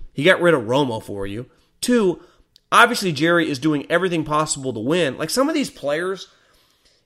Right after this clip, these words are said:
and, and I think that's, like, the LeBron of sports, they try to, like, hate ownership and hate management. Like, I got news for you. You know what Jerry wants to win? Do? Is win.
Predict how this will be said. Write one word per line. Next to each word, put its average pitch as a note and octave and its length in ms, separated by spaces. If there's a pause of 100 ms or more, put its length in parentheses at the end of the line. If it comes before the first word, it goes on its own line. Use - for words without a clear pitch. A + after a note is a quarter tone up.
(160)
and, F#3 160
and F#3+ 160
I F#3 80
think A3+ 220
that's, F3 220
like, C3 220
the B2 80
LeBron A#2 600
of C3+ 60
sports, - 760 (280)
they C#3 100
try F3 240
to, D3+ 60
like, A2+ 160
hate D#3 400
ownership D#3 720
and G#2+ 100
hate D#3+ 320
management. D#3 560 (420)
Like, - 140
I - 80
got B3+ 200
news G3+ 180
for A#2+ 200
you. - 140
You F#3 140
know C4+ 60
what A3+ 120
Jerry F3+ 260
wants G#3 260
to G3 80
win? G#3+ 380
Do? G3 320 (200)
Is D3 120
win. A#2+ 520